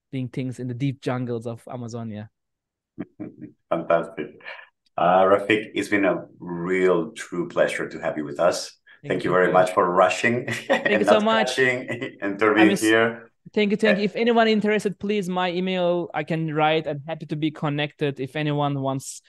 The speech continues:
Speaker 1: more, uh, excitements in their journey, very happy to host you. And, and, and again, we love your department, and, and again, um, happy to be connected. And we have some truly exceptional challenges for anyone. So
Speaker 2: Mm-hmm.
Speaker 1: great to meet
Speaker 2: Fantastic.
Speaker 1: you.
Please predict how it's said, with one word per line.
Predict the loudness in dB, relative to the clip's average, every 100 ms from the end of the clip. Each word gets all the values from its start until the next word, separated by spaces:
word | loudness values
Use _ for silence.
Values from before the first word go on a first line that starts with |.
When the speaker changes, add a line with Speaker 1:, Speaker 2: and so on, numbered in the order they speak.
| _ -8
Speaker 1:
more, | 0 4 2 0 _ _ -6
uh, | -4
excitements | -2 -4 -4 -4 -4 -10 -10 -12
in | -12 -10
their | -6 -8
journey, | -4 -4 -2 -4
very | -6 0 0
happy | 2 -2 -4
to | -6
host | -4 -4 -6
you. | -6 -4 -6 -8
And, | -12
and, | -14 -20 -20 -20
and | -16
again, | -14 -12 -12
we | -10
love | -8 -4
your | -4
department, | -6 -6 -6 -6 -6 -8
and, | -8 -10 -10
and | -12 -12 -14
again, | -12 -10 -10 -14
um, | -14 -14 -16 _ _ _ -10
happy | -6
to | -6
be | -8
connected. | -10 -10 -10 -12 -16 -14
And | -10
we | -6
have | -6 -6
some | -8 -8 -10 _ _
truly | -4 -2 -2 -4 _ _ _ -10
exceptional | -8 -4 -4 -4 -8
challenges | -6 -6 -6 -8 -10
for | -10 -8
anyone. | -8 -10 -14 _ _ _ -18
So | -14
Speaker 2:
Mm-hmm. | -12
Speaker 1:
great | -12 -4
to | 0 2
meet |
Speaker 2:
Fantastic. | 4 4 2 -2
Speaker 1:
you. | -4